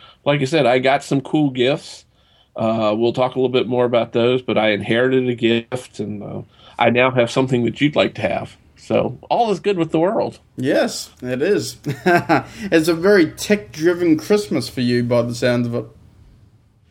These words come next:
Speaker 1: Yeah, it was. Um, it re-, you know, we're, we're, we're with five people living in the house. We're starting to run out of space, so we
Speaker 2: Hmm.
Speaker 1: kinda hinted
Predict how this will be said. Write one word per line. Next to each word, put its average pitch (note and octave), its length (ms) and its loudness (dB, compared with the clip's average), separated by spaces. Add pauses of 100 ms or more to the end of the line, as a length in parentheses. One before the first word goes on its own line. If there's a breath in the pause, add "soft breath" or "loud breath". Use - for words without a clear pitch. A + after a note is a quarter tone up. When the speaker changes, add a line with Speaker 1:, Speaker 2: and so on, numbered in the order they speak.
(160)
Speaker 1:
Yeah, B3 180 2
it F#3 80 2
was. C#3+ 460 0
Um, C3+ 560 0 (440)
it E3 140 0
re-, F#3 260 -2
you G3 120 -2
know, E3+ 260 0 (260)
we're, D3+ 160 2
we're, C#3+ 180 2
we're C3+ 280 0 (140)
with C#3 200 2
five - 280 0
people D#3+ 260 0
living A#2+ 260 0
in G#2+ 120 0
the A#2+ 80 -4
house. C#3 260 0
We're A2+ 120 2 (100)
starting F3 460 0
to B2+ 60 0
run B2+ 220 2
out B2+ 180 2
of A#2 80 -10
space, C3 380 0 (360 soft breath)
so - 140 -4
we D3+ 60 6
Speaker 2:
Hmm. C#3 100 0
Speaker 1:
kinda A#3+ 220 2
hinted E3 320 0